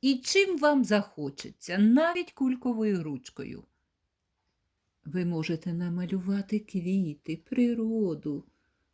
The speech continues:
будинки, архітектуру, портрети. Все можна намалювати. Було б тільки бажання.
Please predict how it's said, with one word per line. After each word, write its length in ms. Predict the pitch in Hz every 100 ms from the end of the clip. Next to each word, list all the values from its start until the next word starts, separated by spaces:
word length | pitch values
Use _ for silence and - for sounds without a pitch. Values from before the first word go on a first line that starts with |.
| _ 214
будинки, 760 | 233 214 226 233 180 185 208
архітектуру, 1040 | 226 - 262 254 262 - 254 240 196 170 170
портрети. 1040 | - 269 - - 247 247 202 - 147 139 _ _ _ _ _ _ _ _ _ _ _ _ _ _ _ _ _ _
Все 280 | - - 392
можна 360 | 220 156 160 147
намалювати. 920 | 147 151 143 147 139 127 123 143 156 _ _ _ _ _ 156
Було 260 | 160 165
б 100 | 151
тільки 360 | - 160 - 190
бажання. 800 | 202 240 - 302 320 175 135